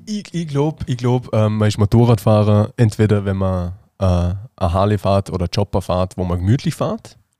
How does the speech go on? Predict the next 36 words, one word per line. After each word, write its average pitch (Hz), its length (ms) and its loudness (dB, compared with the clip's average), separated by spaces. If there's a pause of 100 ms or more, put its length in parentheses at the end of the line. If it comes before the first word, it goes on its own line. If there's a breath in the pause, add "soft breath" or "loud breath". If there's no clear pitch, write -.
oder 139 680 2
wenn 120 140 0
man 127 200 0
ein 113 100 -2
richtig 127 440 -6
schnell 117 320 -2
ein 107 60 -4
Ufer 117 320 -6
fahren 90 340 -4
will. 87 240 -8
Weil 92 180 -6
als 98 180 -4
Motorradfahrer, 107 580 -4
da 101 100 -6
willst 107 140 -4
du 110 60 -4
ja 107 40 -4
mal 101 220 -2 (560 loud breath)
schnell 110 240 -2
mal, 107 240 -4
wahrscheinlich 120 280 -6
mal 113 120 -6
so 113 140 -10
zweihundert 127 440 -2
einfach 127 180 2
kurz - 220 -4
mal 135 140 -2
blocken 120 320 -4
und 127 100 -6
so - 120 -8
und 123 120 -4
schauen, 120 160 -4
was 123 120 -4
die 113 100 -10
Maschine 120 300 -4
hergibt. 131 520 -4